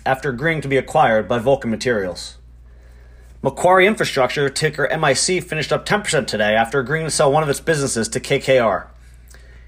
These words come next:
And lastly, G three Apparel, ticker G I I I, closed up ten percent today after announcing a big one Q earnings beat, coupled with better guidance. Trading in the after hours tonight,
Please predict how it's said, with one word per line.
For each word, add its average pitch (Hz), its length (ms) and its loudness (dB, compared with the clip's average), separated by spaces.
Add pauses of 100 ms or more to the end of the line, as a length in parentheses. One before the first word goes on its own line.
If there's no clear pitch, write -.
(200)
And 131 160 0
lastly, 151 480 2
G 127 260 -4
three 156 240 -2
Apparel, 135 460 4
ticker 127 360 -4
G 139 420 -4 (120)
I 135 160 4
I 123 340 6
I, 107 40 0
closed 127 300 -2
up 123 120 -6
ten 170 160 -2
percent 165 320 0
today 98 360 -4 (400)
after 143 240 0
announcing 160 340 0
a 131 60 2
big 135 400 -2
one 156 240 0
Q 151 180 -4
earnings 160 260 -2
beat, 190 380 -2 (320)
coupled 143 320 0
with 117 100 -4
better 131 220 4
guidance. 95 500 -2 (2250)
Trading 220 320 4
in 202 60 2
the 175 80 4
after 180 280 4
hours 123 200 2
tonight, 113 480 -4